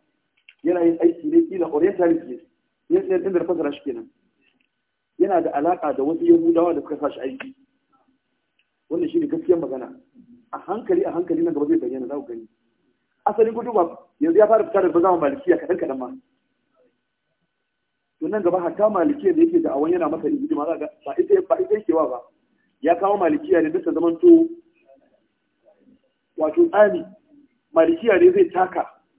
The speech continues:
ya rusa ainihin musulunci da shi. Tunda kun ga da yana cewa risala, to ya kai yanzu yana ƙaryata risalar ma yanzu. Yana cewa in za ka yi musulunci risala ya ishe ka,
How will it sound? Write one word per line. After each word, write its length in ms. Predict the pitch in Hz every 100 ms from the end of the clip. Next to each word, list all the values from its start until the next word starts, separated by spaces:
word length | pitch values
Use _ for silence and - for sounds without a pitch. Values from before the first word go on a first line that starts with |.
| _
ya 100 | 151
rusa 260 | 160 233 -
ainihin 560 | 175 180 175 185 185 - -
musulunci 400 | 311 330 339 -
da 60 | 359
shi. 220 | - _ _ _ _ _ _ _ _ _ _ _ _ _ _ _ _ _ -
Tunda 140 | 190
kun 120 | 170 190
ga 80 |
da 160 | 190 202
yana 220 | 185 175
cewa 220 | 170 170 160
risala, 420 | - 151 143 113 - _ _ _ _ _ _ -
to 80 |
ya 140 | 151 170
kai 100 | 214
yanzu 200 | 185 160
yana 180 | 185 170 165
ƙaryata 340 | 175 156 139
risalar 300 | 143 165 139
ma 100 | 131
yanzu. 200 | 127 110 _ _ _ _ _ _ _ _ _ _ _ _ _ _ _ _ _ _ _ _ _ _ _ -
Yana 220 | 175 165
cewa 360 | - 160 151 - - _ -
in 120 | 175
za 100 | 190
ka 100 | -
yi 60 | 156
musulunci 400 | 165 165 170 165
risala 340 | 135 185 180
ya 60 | 160
ishe 200 | 147 147
ka, 180 | 143